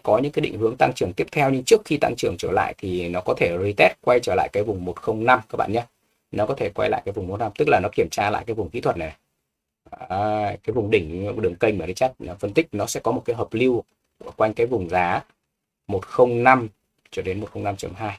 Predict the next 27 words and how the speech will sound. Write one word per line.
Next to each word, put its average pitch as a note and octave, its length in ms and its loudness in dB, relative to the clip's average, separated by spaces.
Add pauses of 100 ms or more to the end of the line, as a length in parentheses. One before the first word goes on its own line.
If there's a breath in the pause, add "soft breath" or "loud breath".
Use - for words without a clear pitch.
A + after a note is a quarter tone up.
(100)
khu A#2+ 100 0
vực G#2+ 120 -2
này. F2+ 160 -4 (680)
Nhá, G2+ 260 -4
đây D#3 220 12
là C#3 140 10
một G2 120 0
cái G#2+ 180 -4
khu C#3+ 80 0
vực B2 200 -2
mà F2 520 -2 (160)
đòi G2 240 -8
chỉ - 160 -6
số - 200 -2
đồng A2+ 140 2
đô G#2+ 120 4
la G2+ 100 2
Mỹ A2 220 -2
nó A#2 160 -4
có C3 140 -4
thể G#2 220 -6
quay A2+ 180 0
trở E2 140 -8
lại E2 180 -6
để D#2+ 120 -10
nó F#2 140 -4
retest. A2 360 2